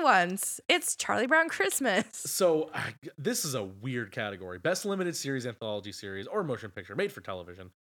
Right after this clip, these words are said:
Speaker 1: Jeez.
Speaker 2: Again, a mouthful. Blackbird, Apple T V Plus. I only heard about this today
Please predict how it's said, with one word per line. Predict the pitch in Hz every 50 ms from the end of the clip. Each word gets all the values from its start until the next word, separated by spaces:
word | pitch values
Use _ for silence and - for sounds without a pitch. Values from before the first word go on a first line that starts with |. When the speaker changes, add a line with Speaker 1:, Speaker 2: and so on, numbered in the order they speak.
| _ -
Speaker 1:
Jeez. | 107 104
Speaker 2:
Again, | 123 127 120 110 101 98 - _
a | - 104
mouthful. | 101 110 113 107 - - - - 85 85 87 _ _ _ _ _ _ _ _ _ _ _ _ _ _ _ _ _ -
Blackbird, | 139 160 196 226 254 - - 151 127 135 107 104 98 113 147 175 175 180 -
Apple | 123 131 131 147 135
T | - - 123
V | 113 110 104
Plus. | - _ 123 113 104 101 - - - _ _ _ _ -
I | 208 254 269 226 190
only | 208 208 202 196 185
heard | 160 180 170 160
about | 147 156 151 147 -
this | 139 131 117 -
today | - - 113 98 - 101 117 175 226 247